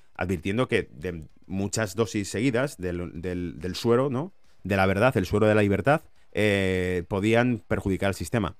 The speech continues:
eh, inmune de las personas y, por lo tanto, eh, esto lo estaban diciendo funcionarios de la ema con las, el logotipo de la ema detrás. Bueno, pues Twitter puso que ese tuit contenía desinformación y además no podía ser ni retuiteado ni comentado, ¿vale?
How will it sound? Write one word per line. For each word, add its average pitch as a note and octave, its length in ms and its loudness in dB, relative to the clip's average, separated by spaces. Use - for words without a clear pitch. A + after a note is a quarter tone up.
eh, G2+ 200 -2
inmune G#2 360 0
de E2+ 40 -4
las D#2+ 140 -4
personas E3 480 0
y, D3+ 140 4
por F3+ 240 4
lo D#3+ 80 4
tanto, F3+ 400 0
eh, G2+ 400 0
esto B2+ 180 -2
lo E3+ 60 2
estaban D#3+ 200 0
diciendo D#3 160 0
funcionarios C3 360 0
de C3+ 80 -2
la A#2 240 0
ema D#3 340 2
con D3 220 2
las, D#3 340 0
el G#2 140 -2
logotipo G2 340 -2
de A#2 60 2
la A2+ 60 -2
ema B2 120 -2
detrás. G2 340 -6
Bueno, C3 100 -6
pues A#2 140 -4
Twitter A#2 260 -2
puso D3 300 -2
que F2 560 0
ese F2+ 180 -8
tuit A2 320 -6
contenía F2+ 500 -4
desinformación B2 760 -2
y C3+ 80 4
además C#3 280 2
no B2 80 0
podía A2+ 200 2
ser G#2 160 -4
ni G2 120 0
retuiteado F#2+ 360 2
ni C3+ 100 0
comentado, F#2 460 -2
¿vale? C3+ 220 -10